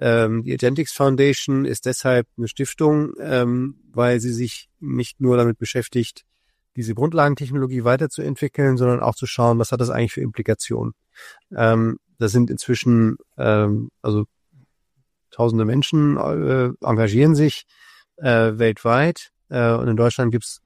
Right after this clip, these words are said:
ein relativ kleines, äh, Chapter, da sind noch zwei, drei andere dabei, ähm, aber ich war eben, als sie gegründet wurde,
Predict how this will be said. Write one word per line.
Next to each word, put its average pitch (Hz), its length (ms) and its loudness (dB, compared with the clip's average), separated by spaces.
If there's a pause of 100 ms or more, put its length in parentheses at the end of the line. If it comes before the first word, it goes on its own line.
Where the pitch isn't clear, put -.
ein 127 60 -2
relativ 117 480 -2
kleines, 117 640 0
äh, 120 160 -8
Chapter, 160 480 2 (260)
da 117 180 0
sind 117 140 2
noch 110 360 -2 (240)
zwei, 117 180 0
drei 107 180 4
andere 151 240 0
dabei, 135 420 2 (680)
ähm, 117 360 4
aber 120 200 0
ich 110 120 -4
war 123 120 4
eben, 120 340 2
als - 220 -4
sie 120 100 -4
gegründet 117 440 2
wurde, 117 420 4